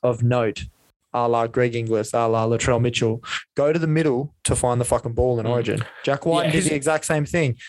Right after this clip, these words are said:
Speaker 1: And
Speaker 2: his
Speaker 1: he
Speaker 2: problem was he
Speaker 1: doesn't
Speaker 2: was
Speaker 1: know
Speaker 2: trying
Speaker 1: to play
Speaker 2: too
Speaker 1: that way.
Speaker 2: hard. That's what the problem was. And he made
Speaker 1: Yeah.
Speaker 2: mistakes doing that. He was, he was an eager little beaver, which is why we love little Steven.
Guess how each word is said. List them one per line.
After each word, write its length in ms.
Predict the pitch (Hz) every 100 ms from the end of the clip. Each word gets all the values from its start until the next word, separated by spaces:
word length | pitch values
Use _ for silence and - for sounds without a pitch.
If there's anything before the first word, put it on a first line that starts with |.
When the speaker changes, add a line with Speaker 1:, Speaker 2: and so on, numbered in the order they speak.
| - -
Speaker 1:
And 120 | 175
Speaker 2:
his 20 |
Speaker 1:
he 80 | 151
Speaker 2:
problem 320 | 208 220 220
was 120 | 196
he 80 | 185
Speaker 1:
doesn't 160 | 160 165
Speaker 2:
was 80 | 160
Speaker 1:
know 40 |
Speaker 2:
trying 220 | 175 170
Speaker 1:
to 60 | 160
play 240 | - 156
Speaker 2:
too 60 | 147
Speaker 1:
that 100 | 139
way. 60 | 127
Speaker 2:
hard. 320 | 127 113 110
That's 260 | - 151
what 120 | 156 143
the 80 |
problem 440 | 117 131 120 120 117
was. 180 | 123 135
And 80 |
he 60 | 196
made 140 | 226
Speaker 1:
Yeah. 60 | 220
Speaker 2:
mistakes 440 | 185 165 143 147
doing 200 | - 156 151
that. 140 | 147
He 80 | 156
was, 280 | 151 135 - - - -
he 60 | 165
was 80 | 160
an 60 |
eager 200 | 196 185
little 180 | 185 175
beaver, 460 | 135 147 143 147 147
which 160 | 147
is 80 | 135
why 120 | 147
we 100 | 147
love 180 | 147 147
little 140 | 143 131
Steven. 440 | - 139 131 135